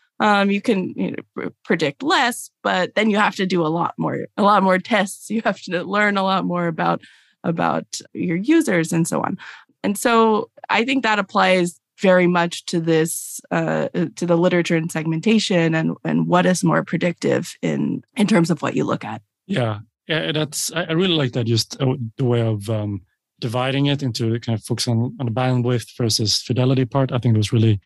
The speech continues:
Speaker 1: Yeah.
Speaker 2: great.
Speaker 1: I, I,
Speaker 2: And,
Speaker 1: that's
Speaker 2: uh,
Speaker 1: my
Speaker 2: yeah.
Speaker 1: favorite new term that I learned from Sanjay. It's
Speaker 2: Yes.
Speaker 1: just like, that captures everything, all the problems I have <laughs> about different measures. Um, you know, not everything, but, uh, but yeah, it's,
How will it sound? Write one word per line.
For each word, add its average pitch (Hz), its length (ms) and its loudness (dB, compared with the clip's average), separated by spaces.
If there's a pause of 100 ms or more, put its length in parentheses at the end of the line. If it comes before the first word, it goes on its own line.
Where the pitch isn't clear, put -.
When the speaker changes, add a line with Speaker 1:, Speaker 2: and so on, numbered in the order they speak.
Speaker 1:
Yeah. 165 220 0
Speaker 2:
great. 123 200 0 (100)
Speaker 1:
I, 180 60 6
I, 190 340 4
Speaker 2:
And, 123 180 2
Speaker 1:
that's 202 260 2
Speaker 2:
uh, 240 40 0
Speaker 1:
my 202 180 2
Speaker 2:
yeah. 113 160 0
Speaker 1:
favorite 196 500 0 (220)
new 175 300 2
term 165 460 0
that 151 140 0
I 160 100 -2
learned 156 320 -2
from 190 180 -4
Sanjay. - 380 -2
It's 214 100 0
Speaker 2:
Yes. - 120 -2
Speaker 1:
just - 220 -2
like, - 220 -2 (100)
that 185 280 0
captures 180 600 -2 (160)
everything, 214 600 0 (200)
all 247 160 6
the 294 100 0
problems 240 380 2
I 247 100 2
have 214 280 2
<laughs> 190 60 0
about - 260 0
different 233 380 0
measures. 175 480 -4 (540)
Um, 160 380 2
you 185 160 0
know, - 60 -6
not - 220 -2
everything, - 460 0
but, 170 280 -2 (320)
uh, 170 400 2
but 185 160 0
yeah, 180 200 0
it's, - 280 -4